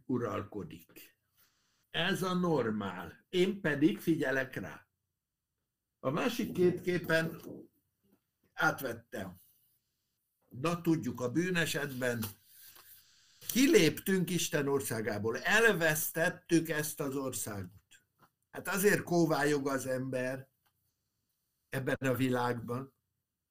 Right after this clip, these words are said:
mert nincs a helyén. És itt jön a nagy örömüzenet, ugye ezt nem kell, ezt nem feltételezem, hogy bárki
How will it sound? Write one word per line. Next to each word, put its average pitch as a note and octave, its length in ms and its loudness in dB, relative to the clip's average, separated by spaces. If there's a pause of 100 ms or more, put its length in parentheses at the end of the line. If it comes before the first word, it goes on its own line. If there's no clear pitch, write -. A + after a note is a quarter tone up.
(260)
mert C3 140 -4
nincs D#3+ 240 -2
a B2+ 100 -2
helyén. B2+ 580 -2 (540)
És - 140 -4
itt G3 160 0
jön D#3+ 180 4
a D#3+ 100 2
nagy D3+ 240 0
örömüzenet, F3 920 0 (760)
ugye C#3 260 -2
ezt D3 200 0
nem D3 200 0
kell, C3 400 -2 (840)
ezt - 180 -6
nem D#3+ 220 0
feltételezem, C#3+ 800 2
hogy C3+ 180 0
bárki B2+ 640 0